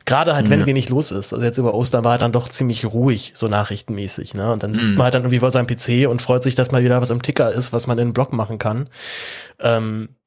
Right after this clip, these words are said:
Speaker 1: und sucht sich irgendwie, irgendwie immer so seine Beschäftigungsmöglichkeit und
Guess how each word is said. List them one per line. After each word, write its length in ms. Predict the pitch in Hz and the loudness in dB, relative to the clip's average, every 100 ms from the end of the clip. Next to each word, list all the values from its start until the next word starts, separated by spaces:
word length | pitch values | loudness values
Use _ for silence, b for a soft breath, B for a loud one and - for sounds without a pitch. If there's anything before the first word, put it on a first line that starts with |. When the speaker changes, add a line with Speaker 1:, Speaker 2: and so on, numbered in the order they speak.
| _ _ _ _ _ - | _ _ _ _ _ -2
Speaker 1:
und 160 | 143 123 | 0 2
sucht 300 | 165 190 - | 2 0 0
sich 160 | 151 | -2
irgendwie, 200 | 151 165 | 0 0
irgendwie 320 | 170 165 165 | 0 -2 -2
immer 180 | 165 165 | 0 2
so 80 | 143 | 2
seine 220 | 135 139 | 2 2
Beschäftigungsmöglichkeit 1120 | 135 139 139 165 120 127 123 127 - 120 123 - | 2 0 0 0 0 0 0 -2 0 0 0 -2
und 520 | 123 120 117 - | -4 -4 -4 -8